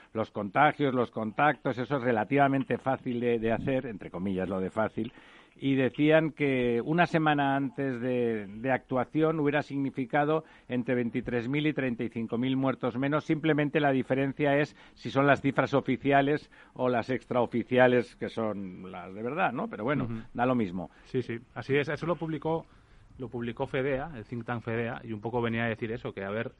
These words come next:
Speaker 2: eh, actuado una semana antes en cuanto a las medidas de distanciamiento social hubiesen, eh, aliviado mucho la carga, hubiesen reducido de manera significativa también el número de personas fallecidas.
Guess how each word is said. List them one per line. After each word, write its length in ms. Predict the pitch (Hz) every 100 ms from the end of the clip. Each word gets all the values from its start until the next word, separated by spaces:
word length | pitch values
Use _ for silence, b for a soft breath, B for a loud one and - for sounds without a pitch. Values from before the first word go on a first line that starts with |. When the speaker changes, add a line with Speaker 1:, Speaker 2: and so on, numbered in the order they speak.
| b b b -
Speaker 2:
eh, 920 | 123 120 117 113 113 110 110 110 107 110 -
actuado 420 | 120 110 123 123 127
una 160 | 123
semana 380 | 127 120 120 117
antes 300 | 127 117 104
en 80 | 101
cuanto 260 | 104 101
a 40 | 101
las 100 | 95
medidas 340 | 101 110 113
de 100 | 113
distanciamiento 640 | 110 107 117 110 107 113 117
social 440 | 110 - 117 131 - b b _ -
hubiesen, 960 | 107 107 113 110 110 110 113 110 110
eh, 320 | 107 104 101 101
aliviado 520 | 110 107 107 113 110
mucho 260 | 110 110 110
la 120 | 107
carga, 220 | 127 127
hubiesen 380 | 117 113 117 107 - b b
reducido 380 | 110 110 113 120
de 60 | 113
manera 280 | 110 113
significativa 680 | 113 110 110 110 104 110 107
también 240 | 107 107 104
el 100 | 104
número 300 | 104 104 101
de 200 | 104 101 b b b b
personas 320 | 107 - 107
fallecidas. 540 | - 104 98 123 135